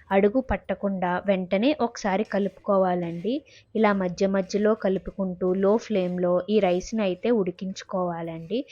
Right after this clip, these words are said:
ఇప్పుడైతే రైస్ నాకు చాలా మెత్తగా ఉడికిపోయిందండి. ఇప్పుడు స్టవ్ ఆఫ్ చేసుకుని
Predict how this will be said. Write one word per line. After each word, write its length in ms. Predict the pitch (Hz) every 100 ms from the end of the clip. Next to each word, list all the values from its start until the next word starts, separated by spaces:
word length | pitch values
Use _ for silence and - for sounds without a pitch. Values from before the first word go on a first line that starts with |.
| - - 226
ఇప్పుడైతే 500 | - 202 180 180 240
రైస్ 300 | 220 190 226 -
నాకు 200 | 226 -
చాలా 300 | - 175 180 196 - _ _ _ _ _ _
మెత్తగా 460 | 202 190 - 202 220
ఉడికిపోయిందండి. 1160 | 233 185 185 202 202 196 190 185 180 170 165 202 294 - - - -
ఇప్పుడు 340 | 220 - 190 185 190
స్టవ్ 420 | - - 190 202
ఆఫ్ 220 | 208 202 -
చేసుకుని 680 | 190 185 - 185 180 175